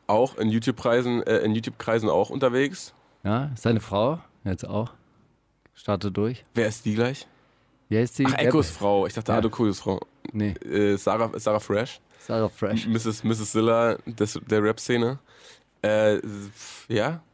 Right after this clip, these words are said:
Speaker 2: Ja.
Speaker 1: Um
Speaker 2: Die ist
Speaker 1: ihn,
Speaker 2: auch
Speaker 1: um ihn herum
Speaker 2: Choreografin
Speaker 1: floriert alles.
Speaker 2: übrigens.
Speaker 1: Wirklich?
Speaker 2: Jetzt tanzt er. <laughs> Video.
Speaker 1: <laughs> Boah, das wär fett. Vor allem, wenn du dieses Video sehen würdest von Tobi Nwi-, Nwigwe.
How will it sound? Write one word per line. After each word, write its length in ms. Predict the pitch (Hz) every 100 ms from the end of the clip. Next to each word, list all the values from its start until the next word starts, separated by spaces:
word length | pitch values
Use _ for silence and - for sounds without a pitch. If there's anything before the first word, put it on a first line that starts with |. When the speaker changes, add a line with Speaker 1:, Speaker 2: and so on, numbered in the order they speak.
| _ -
Speaker 2:
Ja. 200 | 104 131 175 - _ _ _ _ _ _ _ _
Speaker 1:
Um 100 | 123
Speaker 2:
Die 40 | 139
ist 40 |
Speaker 1:
ihn, 20 |
Speaker 2:
auch 180 | 127 -
Speaker 1:
um 100 | 147
ihn 60 | 151
herum 200 | 143 123
Speaker 2:
Choreografin 420 | 117 127 143 151
Speaker 1:
floriert 40 | 127
alles. 140 | 107 107
Speaker 2:
übrigens. 320 | 104 101 - - _ _ 104 -
Speaker 1:
Wirklich? 240 | 143 127
Speaker 2:
Jetzt 160 | 101 -
tanzt 240 | 123 117
er. 200 | 117 92 - - - -
<laughs> 360 | - - - -
Video. 300 | 110 196 185 - - - - -
Speaker 1:
<laughs> 600 | - - - - 277 -
Boah, 100 | 95
das 140 | - 120
wär 60 |
fett. 320 | - - - - - 123 165 -
Vor 180 | 117
allem, 120 | 139 156
wenn 60 |
du 80 | 147
dieses 200 | 135 123
Video 200 | 135 143
sehen 240 | 120 147 123
würdest 220 | 113 113
von 160 | 117
Tobi 260 | 110 123 117
Nwi-, 300 | 107 107 117 -
Nwigwe. 580 | 110 107 127 107 107